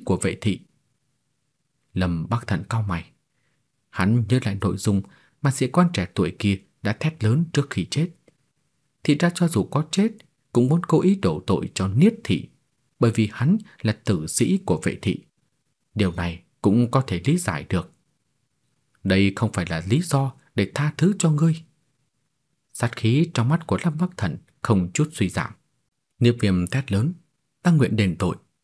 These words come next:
nguyện lấy cái chết tạ tội. Chỉ cầu xin Lâm Bắc Thần, sứ giả, hãy tha cho Niếp gia ta, tha cho con trai ta." Lâm Bắc Thần nói,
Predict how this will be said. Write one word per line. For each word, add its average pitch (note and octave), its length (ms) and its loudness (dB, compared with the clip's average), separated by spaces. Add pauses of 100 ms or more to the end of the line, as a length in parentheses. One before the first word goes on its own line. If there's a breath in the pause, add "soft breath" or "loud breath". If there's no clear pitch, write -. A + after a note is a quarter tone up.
nguyện F2+ 280 0
lấy F#2 100 -2
cái A2+ 180 0
chết D3+ 200 -2
tạ - 240 -6
tội. - 240 -4 (440)
Chỉ C3 120 4
cầu A#2 200 -2
xin E3 220 2
Lâm E3 160 4
Bắc F#3+ 220 0
Thần, D#2 220 -4 (220)
sứ D3 180 0
giả, F#2+ 320 -4 (140)
hãy B2 380 -2
tha F#2+ 180 -2
cho F2 240 -2
Niếp D3 260 -2
gia G#2+ 120 -2
ta, A2+ 300 -4 (220)
tha F2 300 -6
cho F#2+ 100 -2
con F2 220 -4
trai E2+ 160 -8
ta." E2+ 260 -10 (1200 soft breath)
Lâm G2 160 0
Bắc G#2+ 180 0
Thần D#2+ 200 -6
nói, B2 300 -4